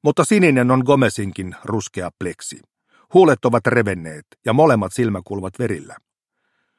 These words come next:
Legendan mukaan eräs suomalainen vanhempi seitsenkymppinen rouva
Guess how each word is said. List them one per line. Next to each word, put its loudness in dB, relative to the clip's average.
Legendan 2
mukaan 2
eräs 2
suomalainen 2
vanhempi 0
seitsenkymppinen -4
rouva 0